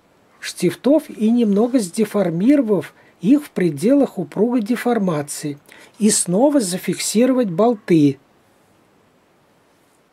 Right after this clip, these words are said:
Конечно, такая как бы скалка получается одноразовая. При перестановке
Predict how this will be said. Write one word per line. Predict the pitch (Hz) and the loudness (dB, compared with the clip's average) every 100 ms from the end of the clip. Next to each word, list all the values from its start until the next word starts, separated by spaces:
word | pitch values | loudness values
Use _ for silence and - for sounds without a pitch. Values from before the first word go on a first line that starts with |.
| _ _ _ _ - | _ _ _ _ -4
Конечно, | 277 302 196 - 147 - - _ | -2 0 -2 -4 -14 -18 -20 _
такая | 214 226 285 233 | -6 -2 0 0
как | 220 185 | -2 -4
бы | 170 | -4
скалка | - - 320 302 - | -6 -4 -4 -6 -12
получается | - 165 151 214 285 294 277 | -6 -6 -4 -2 -2 -2 -4
одноразовая. | 233 285 247 147 120 135 131 - _ _ - _ _ | -2 -2 0 -2 -4 -12 -12 -18 _ _ -20 _ _
При | - 277 | -8 -6
перестановке | 269 226 208 - 190 240 370 - - | -4 -4 -6 -2 -4 0 -2 -2 -12